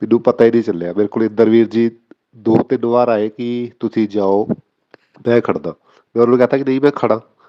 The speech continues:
ਤੁਸੀਂ ਜਾਓ।" ਮੈਨੂੰ ਇੱਕ ਅਲੱਗ ਆਨੰਦ ਆ ਰਿਹਾ ਸੀ। ਬਹੁਤ ਬਹੁਤ ਸ਼ੁਕਰਾਨਾ ਵੀਰ ਜੀ, but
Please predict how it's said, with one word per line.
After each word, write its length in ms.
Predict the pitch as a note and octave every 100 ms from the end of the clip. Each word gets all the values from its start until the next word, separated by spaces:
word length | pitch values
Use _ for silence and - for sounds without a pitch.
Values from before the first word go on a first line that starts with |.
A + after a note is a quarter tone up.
| _
ਤੁਸੀਂ 240 | A2+ A#2
ਜਾਓ।" 400 | G#2 G#2+ A2 B2+ - _ _
ਮੈਨੂੰ 320 | G#2 G#2+ A#2
ਇੱਕ 200 | A#2 -
ਅਲੱਗ 440 | A#2 C3+ A2+ A2+ C3+
ਆਨੰਦ 300 | B2 A2 G#2
ਆ 140 | F#2+
ਰਿਹਾ 140 | F2
ਸੀ। 140 | F2 - _ _ _ _ _ _ _ _ _ _ _ _ _ _ _ _ _ _ _ _ _ -
ਬਹੁਤ 360 | G2+ F#2 B2
ਬਹੁਤ 240 | B2+ C3 C3
ਸ਼ੁਕਰਾਨਾ 500 | - - A2 G#2 A2
ਵੀਰ 160 | A2
ਜੀ, 140 | G#2 A2
but 240 | G#2 G#2+